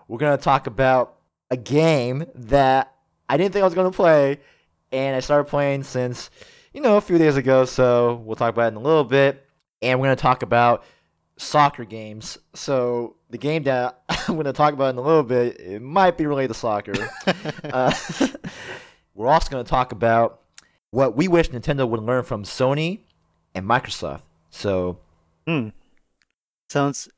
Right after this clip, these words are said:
Speaker 2: spicy.
Speaker 1: yeah. S-, is, you know,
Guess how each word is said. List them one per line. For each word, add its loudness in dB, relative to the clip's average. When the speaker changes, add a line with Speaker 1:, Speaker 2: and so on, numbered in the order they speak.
Speaker 2:
spicy. -6
Speaker 1:
yeah. 0
S-, -10
is, -4
you -6
know, -2